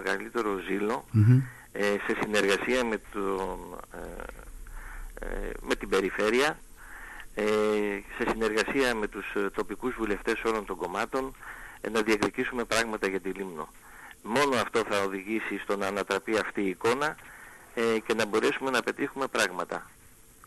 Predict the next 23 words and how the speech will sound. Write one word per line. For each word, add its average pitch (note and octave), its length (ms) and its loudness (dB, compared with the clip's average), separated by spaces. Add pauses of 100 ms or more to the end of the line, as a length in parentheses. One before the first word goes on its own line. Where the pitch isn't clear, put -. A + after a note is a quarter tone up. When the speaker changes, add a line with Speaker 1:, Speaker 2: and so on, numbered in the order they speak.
(840)
Speaker 2:
Ποιο D#3 260 10
είναι, A#3 260 12
θεωρείτε, A#2+ 640 10
το A#2 240 8 (440)
ατού A2+ 640 8
της A2+ 200 8
Ελεονόρας G#2 640 8
Γιώργα; F#2 500 4 (1900)
Speaker 1:
Το A2+ 100 -2
μεγάλο A2+ 440 6
ατού B2+ 200 0
πιστεύω B2+ 440 2
ότι A#2+ 160 0 (280)
έχει B2+ 220 -2
να B2 140 0
κάνει B2 320 2
με A#2 120 2
την G#2 340 -4
προσωπικότητά G2 1000 -2
της, A2+ 200 -6 (1040)
τη A#2 100 0
γνώση G#2+ 480 0
της A2+ 120 -10